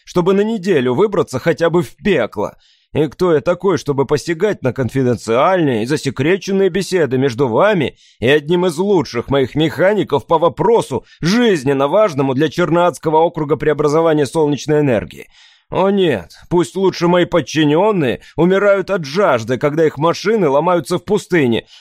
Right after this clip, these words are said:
лишь бы вам не пришлось вытаскивать из архива уже закрытую историю болезни.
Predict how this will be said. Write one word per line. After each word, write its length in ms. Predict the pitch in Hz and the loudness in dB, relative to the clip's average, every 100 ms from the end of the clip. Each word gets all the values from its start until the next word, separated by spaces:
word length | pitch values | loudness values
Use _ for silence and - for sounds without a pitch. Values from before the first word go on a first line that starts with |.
| 156 | -2
лишь 240 | 202 180 | 0 0
бы 180 | 185 233 | 0 2
вам 280 | 190 151 135 | 2 2 0
не 80 | |
пришлось 520 | 151 170 - 175 160 165 | -2 -4 -2 -2 -2 -2
вытаскивать 580 | 196 202 208 - 160 | -2 0 -2 -2 -2
из 100 | 170 165 | 0 -2
архива 340 | 170 220 220 | -2 -4 0
уже 180 | 156 156 | 0 0
закрытую 680 | 151 170 135 175 214 240 214 | -2 -2 0 0 0 -2 -4
историю 440 | - 151 160 170 | 0 2 2 0
болезни. 600 | 160 135 110 80 87 95 | -2 -2 -2 -6 -10 -12